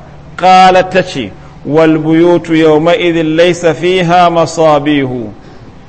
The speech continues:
Gidaddajinmu a wancan lokaci babu fitiltulu, babu fitilu a ciki da suke haskawa ake ganin ko'ina. Shi yasa ma bana iya gane cewa yanzu manzon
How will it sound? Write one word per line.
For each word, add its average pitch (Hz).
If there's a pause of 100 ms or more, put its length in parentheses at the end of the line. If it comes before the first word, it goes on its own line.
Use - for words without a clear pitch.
(200)
Gidaddajinmu 170
a 151
wancan 151
lokaci 165 (560)
babu 175
fitiltulu, 160 (360)
babu 175
fitilu 170
a 165
ciki 180
da 156
suke 165
haskawa 160
ake 160
ganin 156 (120)
ko'ina. 123 (560)
Shi 156
yasa 160
ma 151
bana 165
iya 156
gane 156
cewa 156
yanzu 143
manzon 160